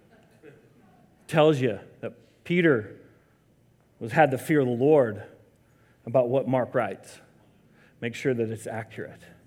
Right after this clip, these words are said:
He holds the cost of discipleship. Mark, again, who's the scribe, who's collecting Peter's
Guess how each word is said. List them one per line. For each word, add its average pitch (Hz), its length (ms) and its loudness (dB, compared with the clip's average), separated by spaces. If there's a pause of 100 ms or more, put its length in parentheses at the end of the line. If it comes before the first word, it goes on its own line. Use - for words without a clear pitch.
(1900)
He 123 80 -6
holds 151 320 10
the 143 80 0
cost 165 380 8
of 139 80 0
discipleship. 156 720 6
Mark, 165 260 10
again, 170 280 8
who's 156 180 4
the 131 80 -2
scribe, 170 460 8
who's 147 200 0
collecting 160 420 4
Peter's 175 540 2